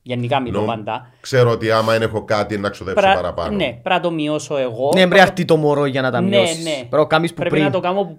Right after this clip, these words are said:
Speaker 1: πριν, να, να θέσω
Speaker 2: Νομίζω
Speaker 1: κάποιες
Speaker 2: είναι να πάρεις την
Speaker 1: βάσεις.
Speaker 2: απόφαση.
Speaker 1: Ναι,
Speaker 2: Άμα
Speaker 1: να
Speaker 2: πάρεις την
Speaker 1: θέσουμε
Speaker 2: απόφαση,
Speaker 1: κάποιες
Speaker 2: να
Speaker 1: βάσεις
Speaker 2: φτιάξεις
Speaker 1: ότι πρέπει να
Speaker 2: το
Speaker 1: μειώσουμε
Speaker 2: πιάστο.
Speaker 1: λίγο τα, τα προσωπικά έξτρα, όπως λέει και ο Ροβέρτος. Δηλαδή,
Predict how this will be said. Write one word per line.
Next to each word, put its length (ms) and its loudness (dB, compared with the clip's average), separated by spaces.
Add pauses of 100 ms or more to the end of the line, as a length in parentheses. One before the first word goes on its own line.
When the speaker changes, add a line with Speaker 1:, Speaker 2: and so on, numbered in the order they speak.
Speaker 1:
πριν, 260 -4
να, 300 -4
να 160 -4
θέσω 280 -6
Speaker 2:
Νομίζω 220 -2
Speaker 1:
κάποιες 180 0
Speaker 2:
είναι 120 -2
να 40 2
πάρεις 240 0
την 80 -10
Speaker 1:
βάσεις. 160 -2
Speaker 2:
απόφαση. 320 -8 (400)
Speaker 1:
Ναι, 240 -6
Speaker 2:
Άμα 100 -8
Speaker 1:
να 60 -6
Speaker 2:
πάρεις 220 0
την 100 -4
Speaker 1:
θέσουμε 60 2
Speaker 2:
απόφαση, 200 2
Speaker 1:
κάποιες 260 -2
Speaker 2:
να 60 0
Speaker 1:
βάσεις 200 -2
Speaker 2:
φτιάξεις 320 -2
Speaker 1:
ότι 80 -20
πρέπει 220 0
να 100 -2
Speaker 2:
το 60 -2
Speaker 1:
μειώσουμε 400 -4
Speaker 2:
πιάστο. 200 -8
Speaker 1:
λίγο 240 -8
τα, 460 -4 (680)
τα 140 -12
προσωπικά 1080 -4
έξτρα, 480 -8
όπως 220 -10
λέει 100 -10
και 100 -10
ο 40 -8
Ροβέρτος. 680 -14
Δηλαδή, 440 -14